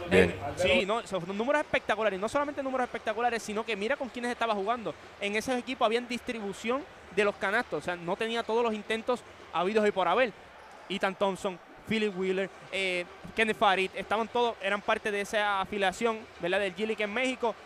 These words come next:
Speaker 2: y a él le fue espectacular. Eso es lo que esperan los criollos de Caguas, que él le esté dando todas las noches entre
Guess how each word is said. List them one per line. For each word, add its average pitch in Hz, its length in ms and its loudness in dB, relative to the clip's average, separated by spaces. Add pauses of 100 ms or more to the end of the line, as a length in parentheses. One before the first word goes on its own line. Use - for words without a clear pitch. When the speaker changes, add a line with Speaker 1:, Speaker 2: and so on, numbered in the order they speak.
(140)
Speaker 2:
y 190 80 2
a - 20 6
él 202 60 2
le 233 80 2
fue 240 100 -2
espectacular. 240 640 0
Eso 214 180 -4
es 240 80 -2
lo 233 100 -2
que 220 60 -10
esperan 226 420 -2
los 226 120 -2
criollos 220 260 -2
de 220 100 -4
Caguas, 240 300 0
que - 60 -2
él 202 80 2
le 214 60 0
esté 226 120 -6
dando 214 220 0
todas 214 160 4
las 196 80 0
noches 233 220 -4
entre 180 300 -4